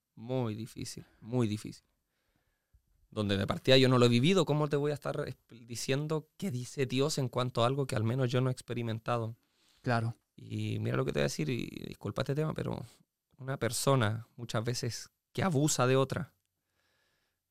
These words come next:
Speaker 1: yo, mi primer paso es pensar que este fue un niño abusado.
Speaker 2: Ajá.
Speaker 1: Que hoy día de adulto está, porque está de moda la serie Netflix, eh, ¿cómo se llama?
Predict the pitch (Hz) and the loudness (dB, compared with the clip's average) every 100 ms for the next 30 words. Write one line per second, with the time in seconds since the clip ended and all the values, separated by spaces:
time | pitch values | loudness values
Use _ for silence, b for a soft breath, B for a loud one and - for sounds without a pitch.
0 | _ _ _ 104 110 131 139 143 - 82 | _ _ _ -6 2 6 6 6 2 0
1 | 117 107 117 117 - 139 143 - 113 110 | 0 0 2 2 2 2 2 2 0 4
2 | 135 - 127 - 139 135 123 135 147 127 | 2 2 0 0 0 2 4 4 4 2
3 | 117 - 123 107 - _ _ - 131 113 | 2 2 0 0 -6 _ _ -6 -4 -2
4 | 117 - - 107 123 120 113 127 151 - | -2 -2 0 4 8 8 8 6 2 2
5 | 180 - 131 143 120 117 113 - 135 123 | 0 0 -2 -2 -2 -2 -2 2 2 2
6 | 147 131 123 139 131 135 175 - 151 143 | 2 0 -2 0 2 2 0 -6 -6 -6
7 | 139 127 123 131 127 139 - 151 160 226 | -4 -6 -4 -4 -4 -6 -8 -6 -6 -6